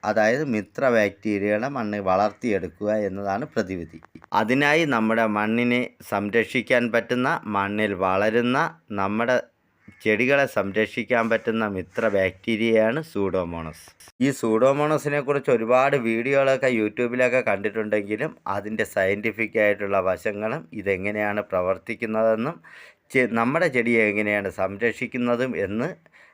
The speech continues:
വളരെ വ്യക്തമായിട്ടൊരു വീഡിയോ ആരും ചെയ്തതായിട്ട് ഞാൻ കണ്ടിട്ടില്ല. അതുകൊണ്ടാണ്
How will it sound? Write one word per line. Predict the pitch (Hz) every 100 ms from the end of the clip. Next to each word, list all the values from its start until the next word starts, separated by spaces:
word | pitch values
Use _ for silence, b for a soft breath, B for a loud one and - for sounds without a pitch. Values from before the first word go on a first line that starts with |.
| b
വളരെ | 104 110 131 160 131
വ്യക്തമായിട്ടൊരു | 107 101 - 170 160 156 151 - 117 113 147 -
വീഡിയോ | 127 139 135 135 123 117
ആരും | 127 147 139
ചെയ്തതായിട്ട് | 123 113 113 113 113 110 156 139
ഞാൻ | 107 98
കണ്ടിട്ടില്ല. | 95 85 85 90 82 - _ B -
അതുകൊണ്ടാണ് | 107 123 120 107 101